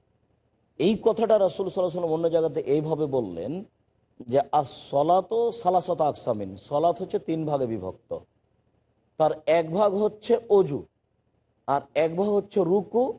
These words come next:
আর এক ভাগ হচ্ছে সিজদা। এই তিনটা অংশ সলাতকে পূর্ণ করে। যদি অজুর মধ্যে ত্রুটি থেকে যায় তাহলে সলাত পূর্ণ হবে না। যদি রুকুর মধ্যে অ-, অপূর্ণতা থেকে যায় তাহলে সলাত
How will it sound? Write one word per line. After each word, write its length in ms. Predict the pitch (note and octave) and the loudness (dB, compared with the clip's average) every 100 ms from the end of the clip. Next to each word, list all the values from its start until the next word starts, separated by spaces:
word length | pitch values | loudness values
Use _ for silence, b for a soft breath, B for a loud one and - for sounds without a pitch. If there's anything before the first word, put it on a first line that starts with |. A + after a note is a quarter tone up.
| - | -2
আর 180 | E3 E3+ - | 2 2 2
এক 240 | D#3+ D#3 | 0 0
ভাগ 140 | F3 E3 | 0 0
হচ্ছে 280 | D#3 - | -2 -6
সিজদা। 440 | G3 F3 C#3 F#2+ G2 - _ _ _ _ _ _ _ | -6 -4 -4 -4 -12 -14 _ _ _ _ _ _ _
এই 200 | D3 D3 D3 - | 2 4 0 -4
তিনটা 560 | - B3+ B3+ B3 B3 G#3+ | 2 4 4 4 4 4
অংশ 600 | F3+ - D#3+ D#3 D3 - | 2 2 4 4 0 0
সলাতকে 640 | - - D#3 D3 C#3 - E3+ | -2 0 -2 0 0 -2 -2
পূর্ণ 380 | F#3 F3 E3 | 0 2 0
করে। 280 | B2+ G2 - - _ _ _ _ _ _ _ _ A2 | -2 -6 -10 -18 _ _ _ _ _ _ _ _ 0
যদি 300 | D#3+ F3 F#3 - | 4 4 2 4
অজুর 340 | F#3 F#3+ C#4+ | 4 4 4
মধ্যে 320 | C4+ B3 A3+ | 4 4 4
ত্রুটি 360 | A3+ - G3 F#3 | 2 -2 -4 -4
থেকে 340 | - D3 C3 | -2 0 2
যায় 420 | G#2+ A2 G#2+ E3 B3 _ _ _ - | 0 0 0 -2 -4 _ _ _ 0
তাহলে 340 | F3 G3 G3+ | 0 2 -4
সলাত 340 | - D#3 D#3+ D#3+ - | -4 -2 -2 -4 -4
পূর্ণ 220 | C#3 D#3+ | -2 -2
হবে 280 | D#3 F3+ C3+ | -2 -2 -2
না। 100 | - _ _ _ _ _ _ _ _ _ _ _ | -6 _ _ _ _ _ _ _ _ _ _ _
যদি 320 | A#2 F#3 F3+ | 4 4 6
রুকুর 420 | F3 F#3 F#3 C#4+ C#4+ | 2 2 2 2 4
মধ্যে 360 | B3+ F#3 G#3+ | 4 4 4
অ-, 140 | D#3+ - | 4 2
অপূর্ণতা 560 | D3+ C3+ F#3 F3+ E3 E3 | 0 0 0 2 2 0
থেকে 300 | C#3+ B2 A2+ | -2 -2 0
যায় 320 | G#2+ C3 G#3+ - _ _ _ - | 0 0 -2 -8 _ _ _ 0
তাহলে 280 | E3 F#3+ | 0 0
সলাত 340 | F3+ D#3+ D#3 | -2 0 0